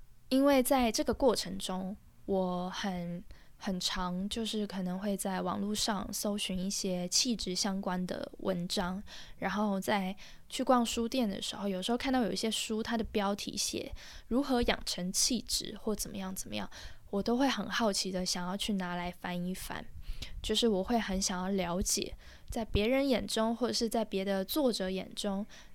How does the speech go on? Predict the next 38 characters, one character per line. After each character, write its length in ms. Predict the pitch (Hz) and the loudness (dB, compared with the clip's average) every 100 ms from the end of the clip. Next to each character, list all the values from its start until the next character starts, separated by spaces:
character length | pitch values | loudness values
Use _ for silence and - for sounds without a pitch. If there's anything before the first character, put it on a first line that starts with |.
| - | 2
到 160 | 311 262 | 4 4
底 240 | - - | 2 -6
这 140 | - 294 | -2 2
个 100 | 233 | 4
社 340 | - 302 226 | 6 6 4
会、 220 | 220 254 | 2 0
这 140 | 202 254 | 2 2
个 80 | 220 | 2
世 260 | - 247 | 0 -2
界 280 | 214 220 202 | -2 -2 0
是 140 | 262 | 0
怎 140 | 233 180 | 0 -2
么 140 | 175 | -6
定 260 | - 247 208 | -2 -2 0
义 200 | 220 196 | 0 0
气 320 | - - 247 | 2 2 0
质 280 | - - - - | -2 -4 -4 -2
的？ 240 | - - - - | -2 -2 -12 -18
到 160 | - 285 | -4 -2
底 120 | 214 | 0
是 140 | 214 240 | -2 -2
怎 220 | - 196 | -2 -4
么 100 | 190 | 0
样 220 | 262 247 | 0 0
子 160 | 208 - | -2 -6
的 160 | - | -4
一 120 | 202 | -4
个 180 | - 196 | 0 0
人 340 | 185 180 - 214 | 0 -2 -4 -6
才 220 | - 202 | -4 -2
会 160 | 220 | 0
被 160 | 214 214 | 0 -2
觉 180 | - 180 | -2 -6
得 140 | 185 | -4
有 160 | 185 - - | -4 -4 0
气 320 | - 233 - | 2 2 0
质？ 340 | - - - - - - - - - - - - - - - | -2 -4 -6 -10 -10 -10 -8 -8 -10 -12 -10 -10 -10 -8 2
那， 300 | 262 247 | 4 4